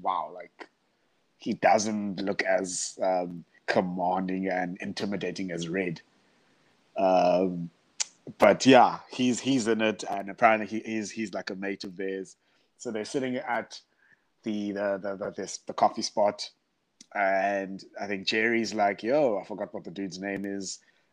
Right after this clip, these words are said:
um, has come out of, like, rehab and whatever, whatever," and he is, um,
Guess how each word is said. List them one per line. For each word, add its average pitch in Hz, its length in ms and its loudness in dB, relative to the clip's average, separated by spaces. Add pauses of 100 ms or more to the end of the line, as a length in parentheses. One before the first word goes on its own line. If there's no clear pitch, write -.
um, 95 720 0 (220)
has 95 200 -10
come 107 160 0
out 98 80 -2
of, 95 80 -4
like, 92 140 -4
rehab 101 540 2
and 92 120 -12
whatever, 95 220 -6
whatever," 104 720 2
and 95 440 -6
he 101 380 -4
is, 95 640 -8 (580)
um, 95 560 2